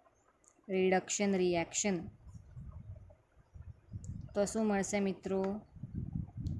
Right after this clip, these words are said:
Aldehyde સંયોજન. અહીં છે benzaldehyde.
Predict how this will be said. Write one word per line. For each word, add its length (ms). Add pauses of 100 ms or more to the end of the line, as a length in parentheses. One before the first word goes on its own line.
(560)
Aldehyde 640
સંયોજન. 680 (1040)
અહીં 240
છે 180
benzaldehyde. 1300